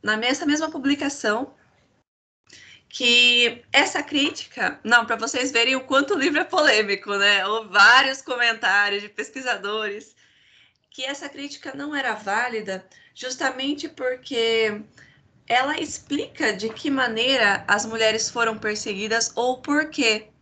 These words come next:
E isso se refere a porque elas eram um empecilho para o surgimento do capitalismo, o que é a própria tese da autora, né? Que a autora fala bastante sobre isso. Então, são um contraponto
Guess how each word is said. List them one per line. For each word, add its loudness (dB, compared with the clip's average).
E 0
isso -2
se -6
refere -4
a 2
porque -6
elas -2
eram -6
um -12
empecilho -4
para 0
o -4
surgimento -2
do -6
capitalismo, -4
o 2
que 4
é 6
a 4
própria 0
tese 0
da 2
autora, -4
né? -8
Que -2
a 4
autora 0
fala 2
bastante -6
sobre -4
isso. -4
Então, 0
são -2
um 2
contraponto 2